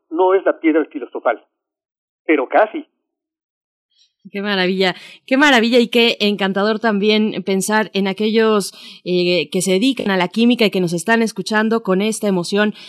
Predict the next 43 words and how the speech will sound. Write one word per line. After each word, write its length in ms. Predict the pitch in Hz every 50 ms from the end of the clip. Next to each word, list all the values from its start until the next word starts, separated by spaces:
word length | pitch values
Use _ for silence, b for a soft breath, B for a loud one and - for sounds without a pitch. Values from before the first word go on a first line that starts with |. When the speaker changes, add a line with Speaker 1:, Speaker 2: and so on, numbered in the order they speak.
| B B B
Speaker 2:
al 460 | - 175 180 180 180 180 175 175 165 -
presentar 720 | 185 170 175 165 185 185 185 - 220 208 208 208 214 -
de 200 | - 175 170 202
esta 220 | 196 196 - 214
manera, 480 | 202 185 180 190 202 202 196 208 208 202 b b b b b -
pues, 240 | - 190 175 - -
los 220 | 202 190 180 175
distintos 420 | 180 180 - - 208 190 220 208 -
procesos 640 | - 180 175 - 196 190 180 - 180 165 160 156 - 165
de 160 | 185 175 - -
esta 300 | - 190 175 - 180 175
bella 220 | 180 175 180 165
ciencia 400 | - - 185 175 165 - 170 160
que 60 | - 180
es 80 | 160
la 80 | 170 165
química. 420 | 165 196 190 185 180 180 180 170
Doctor 340 | 170 170 _ - 190 185 180
Plinio 360 | - 202 190 190 185 185 175
Sosa, 340 | - 196 196 185 - 220 202 B B B B B
como 180 | - 175 175
siempre, 420 | 180 - 226 220 202 - 180 175 - -
agradecidos 680 | - 185 185 190 190 190 185 - 247 233 214 190 -
con 160 | - 190 175
esta 200 | 185 185 - 185
participación. 800 | - 190 185 - 202 180 214 190 214 190 - 254 269 285 302 b b b b b
Le 100 | b 165
deseamos 420 | 165 170 - 196 202 208 208 190 -
lo 220 | - 190 180 185 185
mejor 500 | 185 180 - 226 247 254 254 233 220 -
en 180 | - 190 196 202
esta 500 | 226 233 226 - - - - 214 196 175
semana 500 | 175 - 196 185 214 233 247 254 269 254 - -
y 280 | 190 190 190 185 - -
en 280 | 190 196 190 190 196 214
ocho 260 | 247 254 247 202 190
días 300 | 180 202 190 180 170 175
nos 140 | 165 156 -
encontramos 580 | 165 160 165 165 143 165 165 165 165 160 -
aquí 160 | 151 - -
en 80 | 180 165
Primer 240 | 160 170 160 160 156
Movimiento. 480 | 147 143 139 135 135 120 80 - _